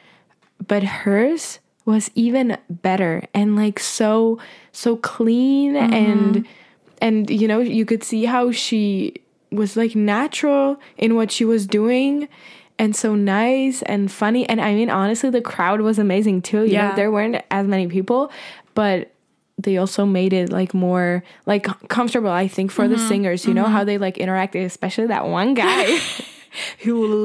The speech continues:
Speaker 1: loved interacting with everybody on the stage. And so since they were, like, talking back and forth, I think that's what made them even
Speaker 2: Yeah.
Speaker 1: more comfortable, because there were even some, like, technical issues.
Speaker 2: Yeah.
Speaker 1: But because of the talking, like, it was fine and it was fun.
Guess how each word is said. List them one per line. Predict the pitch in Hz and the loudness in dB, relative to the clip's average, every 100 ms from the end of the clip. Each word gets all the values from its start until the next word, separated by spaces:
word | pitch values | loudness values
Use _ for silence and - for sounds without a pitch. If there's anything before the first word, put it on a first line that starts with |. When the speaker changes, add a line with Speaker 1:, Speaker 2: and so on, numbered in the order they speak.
| 220 226 | 2 4
Speaker 1:
loved | 233 226 247 285 | 2 2 0 -2
interacting | 277 233 226 220 196 233 226 214 262 262 | -2 0 2 2 0 0 0 0 0 0
with | 190 185 196 | 2 0 -2
everybody | - 180 196 208 233 | -2 0 2 2 2
on | 226 | 2
the | 269 | 0
stage. | - 196 220 277 - - - - - - | 0 0 0 -2 -6 -20 -20 -20 -18 -4
And | 226 226 | 0 0
so | 226 214 | 0 0
since | 226 220 220 | 0 0 0
they | 208 208 | 0 0
were, | 214 | 2
like, | 214 220 | 0 -2
talking | - 202 208 214 | 0 -2 0 0
back | 196 185 202 | 2 0 0
and | 202 | -2
forth, | - 190 220 | 0 0 0
I | - 202 | 0 -2
think | 208 208 | 0 0
that's | 190 202 - | 0 -2 -2
what | 196 | -2
made | - 180 | -2 0
them | 190 185 | 0 2
even | 233 | 2
Speaker 2:
Yeah. | 190 - | 2 2
Speaker 1:
more | 202 | 0
comfortable, | 185 185 185 - - - | -2 -4 -4 -6 -8 -8
because | - 214 208 | -2 0 2
there | 202 | 2
were | 220 | 2
even | 226 208 196 | 2 2 0
some, | 190 185 180 | 0 0 0
like, | 170 | -2
technical | 175 185 185 185 185 | -2 -2 0 0 0
issues. | - 185 202 233 254 - - | 0 2 2 2 0 -6 -2
Speaker 2:
Yeah. | 240 202 202 | 0 0 0
Speaker 1:
But | 220 196 185 - - - - | 0 0 0 -4 -14 -16 -4
because | 196 208 | 0 0
of | 190 | 0
the | 185 | 0
talking, | 190 - 180 - 196 196 | -2 -2 -2 0 2 2
like, | 185 170 190 - - | 2 0 -4 -10 -12
it | - | -4
was | 190 190 | -2 -2
fine | - 185 185 180 175 | -2 0 0 -2 -4
and | 185 | -4
it | 180 | -2
was | 180 | -4
fun. | - 185 180 175 | -4 -4 -2 -4